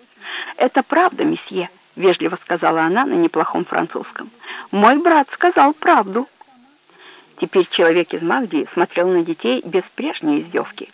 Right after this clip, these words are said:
а как-то задумчиво. Потом неожиданно улыбнулся и почти ласково произнёс: «Мерси, мои дети, вы и в самом деле знать больше, чем моя. Но для вас лучше сидеть дома, не ходить далеко, не искать. Массалями,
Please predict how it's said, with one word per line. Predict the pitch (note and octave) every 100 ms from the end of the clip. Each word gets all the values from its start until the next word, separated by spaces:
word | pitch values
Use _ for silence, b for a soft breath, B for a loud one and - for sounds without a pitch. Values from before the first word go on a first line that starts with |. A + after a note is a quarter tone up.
| _
а | -
как-то | - - - -
задумчиво. | B2+ - - - - - _ -
Потом | F3 F3 E3
неожиданно | D#3+ D#3+ E3 E3+ E3
улыбнулся | D#3+ D#3+ G3+ C#4 - - - B B B
и | -
почти | - F#3+ - - G#3 -
ласково | - E4 - - E3
произнёс: | D#3 D#3 D#3 - - - - _ D4 _ _ _ _ -
«Мерси, | F#3 C4+ - - D4
мои | A3+ B3 D#4+
дети, | F4 E3 - - _ _
вы | F#3 E3+
и | D#3
в | -
самом | - A4+ F#3
деле | E3 D#3+ E3
знать | E3+ D#3+ D#3 -
больше, | E3 A#2+ - -
чем | - D#3+
моя. | D#3+ D#3 - - _ B B B -
Но | G3+
для | G3 G3+
вас | A#3 D4+ - -
лучше | D#3+ D#4 - - F3
сидеть | E3+ E3+ E3+ D3
дома, | E3 D#3+ - _ _
не | - F#3
ходить | - D#3+ - - C#3+
далеко, | D3 D3+ -
не | D#3 D#3+ E3+
искать. | - - A#3+ - B B B B F#3
Массалями, | G#3 A3+ - G#3+ G#3+ C4+ G3+ B2+